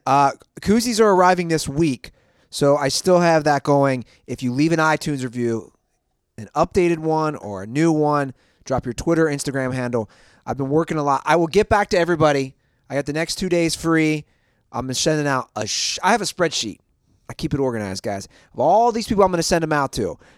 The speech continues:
So, uh, do that, and I will send you out 'cause I got five hundred new koozies arriving to the Smut Studio. Follow us at The Dirty Sports on Instagram and Twitter, and, of course, Dirty Sports on YouTube. Follow me at Andy Ruther.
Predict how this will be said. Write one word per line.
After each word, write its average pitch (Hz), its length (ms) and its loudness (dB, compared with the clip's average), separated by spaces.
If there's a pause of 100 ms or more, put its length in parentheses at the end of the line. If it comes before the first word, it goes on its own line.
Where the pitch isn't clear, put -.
So, 127 460 4
uh, 117 300 2
do 165 200 2
that, 151 220 4
and 131 100 -6
I 131 60 -2
will 123 100 -4
send 139 280 -4
you 131 140 0
out 120 200 0
'cause - 100 -12
I 123 60 -6
got 120 120 -8
five 175 380 2
hundred 170 240 -2
new 151 140 -2
koozies 131 420 -2
arriving 117 460 -4
to 110 80 -14
the 104 80 -14
Smut 110 260 -10
Studio. 101 500 -10 (320)
Follow 165 280 2
us 151 260 2
at 139 320 -8
The 190 300 4
Dirty 175 260 4
Sports 156 560 0
on 113 140 -8 (160)
Instagram 185 840 0
and 123 200 -10
Twitter, 202 540 2 (440)
and, 127 540 -4 (100)
of 113 160 -12
course, 123 360 -2
Dirty 113 260 -6
Sports 104 500 -8 (100)
on 95 460 -14 (100)
YouTube. 110 440 -10 (180)
Follow 151 200 0
me 147 120 -2
at 135 80 0
Andy 131 240 -4
Ruther. 156 640 0